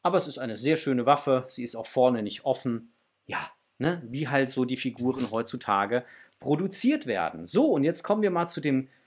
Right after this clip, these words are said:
zu dem, ähm, Sodak. Und, boah, das ist schon eine tolle Figur.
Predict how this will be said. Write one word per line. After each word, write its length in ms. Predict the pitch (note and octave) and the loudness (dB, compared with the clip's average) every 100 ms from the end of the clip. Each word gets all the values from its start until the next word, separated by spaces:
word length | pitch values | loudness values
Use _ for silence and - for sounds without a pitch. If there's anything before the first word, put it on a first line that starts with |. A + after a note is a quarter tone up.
| _ _ | _ _
zu 160 | - C3+ | -4 2
dem, 280 | C3+ C3 - | 4 2 2
ähm, 560 | B2+ A#2 A#2 A2 G#2+ - _ _ _ _ _ _ _ - | 0 0 0 -4 -8 -14 _ _ _ _ _ _ _ -4
Sodak. 640 | - F3 E3+ C3 D#3+ - | 0 4 4 4 2 0
Und, 340 | C#3 C3 - | 0 -2 -4
boah, 340 | - C#3 A#2 - - _ _ _ _ _ _ _ _ _ | -8 -8 -10 -16 -20 _ _ _ _ _ _ _ _ _
das 180 | D3 - | -6 -4
ist 100 | G3 | -4
schon 200 | - E3+ | -2 -2
eine 140 | C#3 | -2
tolle 260 | - G#3+ F#3+ | -6 -6 -6
Figur. 540 | - D3+ E3+ B2 F2 | -8 -10 -8 -8 -10